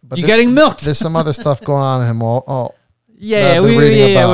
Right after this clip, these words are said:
Speaker 1: about.
Speaker 2: we, we won't even talk about
Speaker 1: But
Speaker 2: that.
Speaker 1: we're not gonna get into
Speaker 2: Yeah,
Speaker 1: that.
Speaker 2: we're not gonna get into
Speaker 1: But,
Speaker 2: that.
Speaker 1: um, but I do agree. Listen, running ba-, unfortunately, our running back these days is a depreciating asset in the N F L. You know, you can get a good guy for cheap in the later rounds, but listen,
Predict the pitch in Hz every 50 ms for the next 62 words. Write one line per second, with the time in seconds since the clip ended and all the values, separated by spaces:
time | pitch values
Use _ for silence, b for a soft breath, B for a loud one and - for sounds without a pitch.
0 | 175 165 165 175 180 190 202 214 208 208 233 233 233 233 220 214 202 185 - 185
1 | 175 - - 156 139 143 143 135 139 147 156 156 147 - - 147 135 135 139 131
2 | 131 127 - 143 156 143 147 160 180 185 - - 170 160 151 147 147 151 151 143
3 | 143 139 139 135 135 135 135 143 143 _ - 135 156 147 143 147 139 165 170 160
4 | 143 135 151 156 156 147 147 135 - - 110 101 90 - _ _ _ _ _ _
5 | _ _ _ _ _ 139 131 139 143 151 151 139 - 139 139 127 110 127 131 117
6 | - 139 139 139 - - 143 143 139 135 131 127 120 127 123 135 139 131 131 135
7 | 135 123 - 131 127 117 135 135 143 143 127 117 107 110 113 110 98 - - 131
8 | 127 - - 131 131 127 127 127 131 143 143 135 - - 120 - 120 113 110 107
9 | 104 - - 117 107 101 101 101 87 110 113 120 120 120 120 120 113 135 127 120
10 | 123 120 113 110 135 131 120 135 131 135 123 - 123 - - - 143 147 147 -
11 | 135 127 120 120 123 120 117 117 120 127 139 147 156 156 135 - - 131 123 117
12 | - 139 131 - - 110 98